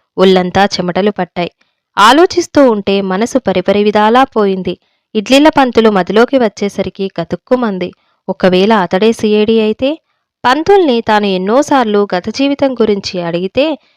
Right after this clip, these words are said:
అంటీ అంటనట్టు సమాధానం చెప్పాడు. ఆలోచిస్తున్న కొద్దీ మనసు పంతుల్ని సీఐడీగా నిశ్చయం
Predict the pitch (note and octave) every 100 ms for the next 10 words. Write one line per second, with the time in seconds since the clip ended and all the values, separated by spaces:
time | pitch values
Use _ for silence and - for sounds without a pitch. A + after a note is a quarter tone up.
0 | _ - G#3+ B3+ F#4 G4+ C#4 A3+ G#3+ G3
1 | G3+ G3 F3 E3+ F#3 G#3 B3+ C4 G#3 -
2 | E3+ E3 E3+ _ _ _ _ _ _ _
3 | - B3 C#4+ E4+ E4+ - F4 F4+ G4 B3
4 | G3 G#3+ G#3 G3+ A#3+ D4+ C#4 C4 - G#3+
5 | A3 D4+ C4 B3+ - G#3+ A#3 A#3 G#3 A3
6 | B3 G3 - G3+ A3+